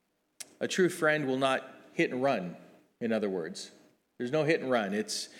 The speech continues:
it's, "Hey, listen, this is the truth, but I'm gonna come alongside you and we're gonna work through this."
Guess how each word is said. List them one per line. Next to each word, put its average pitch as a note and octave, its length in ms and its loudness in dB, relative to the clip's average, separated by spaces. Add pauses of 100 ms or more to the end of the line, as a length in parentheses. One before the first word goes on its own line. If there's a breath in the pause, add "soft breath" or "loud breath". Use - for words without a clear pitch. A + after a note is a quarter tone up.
(360 loud breath)
it's, - 180 -2
"Hey, D3+ 140 4
listen, C#3 380 2
this B2+ 220 0
is A#2+ 100 -4
the A#2 120 2
truth, B2 360 0
but A#2+ 100 0
I'm B2 100 2
gonna A#2 140 0
come A#2 200 -2
alongside G#2+ 580 0
you G#2+ 100 -2
and G#2 80 -2
we're G#2+ 80 -2
gonna A2 120 0
work G#2 200 -4
through G2+ 260 -6
this." - 360 -6